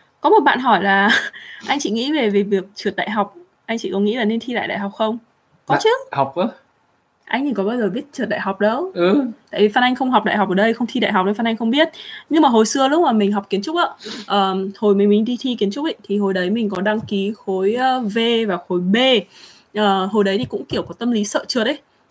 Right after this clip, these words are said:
Speaker 1: Đấy, thế nên vẫn đăng ký thêm khối B để dự phòng. Hồi đấy thì, ờ, học, ờ, đăng ký trường gì nhở? Ờ, y học cổ truyền à? <laughs> Tại vì, tại vì vào y chắc chắn không vào được rồi, nên thôi học y học cổ truyền. Tại hồi đấy cũng thích kiểu mấy cái bấm huyệt rồi, ờ,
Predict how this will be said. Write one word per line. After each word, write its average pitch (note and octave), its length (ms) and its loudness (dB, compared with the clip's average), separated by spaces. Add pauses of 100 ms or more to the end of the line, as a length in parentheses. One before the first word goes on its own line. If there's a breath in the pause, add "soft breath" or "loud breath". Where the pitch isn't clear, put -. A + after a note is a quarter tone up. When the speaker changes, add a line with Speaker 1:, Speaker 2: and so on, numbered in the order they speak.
Speaker 1:
Đấy, F#3+ 260 -2
thế A3+ 100 -6
nên A#3+ 180 -4
vẫn A#3+ 140 -4
đăng C4 220 -4
ký G#3 100 -2
thêm A#3 180 -2
khối G3+ 180 0
B G3 40 -2 (220)
để E3 100 0
dự F#3+ 240 -2
phòng. F#3+ 280 2
Hồi F#3 140 0
đấy F#3 180 2
thì, B3+ 100 -2
ờ, G3+ 240 0
học, G3 300 -4
ờ, F#3+ 220 -4
đăng G#3 180 -2
ký F#3+ 220 -4
trường G3 240 -2
gì F#3 140 2
nhở? F#3+ 120 -2 (340 soft breath)
Ờ, F#3+ 240 -2
y B3 120 2
học B3+ 180 0
cổ F3+ 140 -4
truyền F#3+ 280 0
à? E3+ 80 -2 (500)
<laughs> - 300 -12
Tại F4+ 300 4
vì, - 220 2 (260 loud breath)
tại D#4 140 4
vì F#4 60 0 (340 loud breath)
vào C#4 220 4
y F#4 280 6
chắc G4+ 140 -2
chắn E4 140 -2
không F4 120 -2
vào D4+ 140 0
được C4+ 120 -6
rồi, C4+ 240 -6
nên D#4 100 -10
thôi D#4+ 140 -2
học C4+ 160 -6
y C#4+ 100 -4
học C4 180 -4
cổ F#3+ 160 -4
truyền. A3+ 320 -2
Tại A3+ 100 -8
hồi A#3 160 -2
đấy G#3+ 160 0
cũng G#3+ 140 -8
thích F#4+ 260 -4
kiểu G3 300 -4 (340 loud breath)
mấy G#3+ 160 0
cái G#3 200 -4
bấm G#3+ 260 2
huyệt C#4+ 340 -2
rồi, G3+ 400 -2
ờ, G3 180 -4